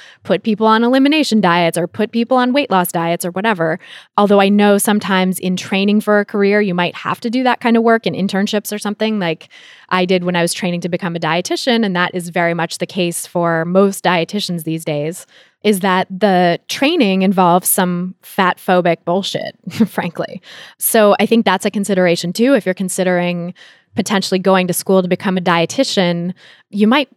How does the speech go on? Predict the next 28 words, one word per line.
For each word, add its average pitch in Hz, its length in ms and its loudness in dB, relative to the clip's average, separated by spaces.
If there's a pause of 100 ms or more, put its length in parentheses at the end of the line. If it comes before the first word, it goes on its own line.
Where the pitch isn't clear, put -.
not 220 560 2
want 202 180 0
to 190 60 0
do 202 180 -2
that 254 280 0
if 202 160 -6
you're 190 80 -2
still 202 640 2
in 196 160 0
a 180 40 -2
place 185 380 -2
where 180 120 2
your 180 200 0
own 185 200 0
recovery 180 500 0
is 180 140 0
kind 170 240 -6
of 165 40 -6
fragile 196 600 0
and 175 180 -4
you 170 80 -4
feel 180 220 0
like 165 380 -2 (320)
those 185 260 2
things 185 220 -6
could 185 120 0
be 170 80 0
triggering. 233 460 2